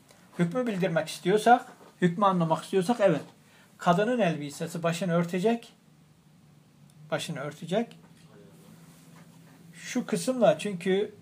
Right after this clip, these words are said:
Resul-i Ekrem aleyhissalatu vesselam Hicabul mer'etil muslimeti fis salati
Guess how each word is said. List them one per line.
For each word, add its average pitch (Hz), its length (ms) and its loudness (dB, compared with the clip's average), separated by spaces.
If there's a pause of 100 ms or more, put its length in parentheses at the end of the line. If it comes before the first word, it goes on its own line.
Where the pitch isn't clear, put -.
(140)
Resul-i 170 220 0
Ekrem 214 200 4
aleyhissalatu 175 500 6
vesselam 170 520 4 (1700)
Hicabul 185 480 12
mer'etil 196 1080 4
muslimeti 185 720 0
fis 175 160 -6
salati 170 1000 4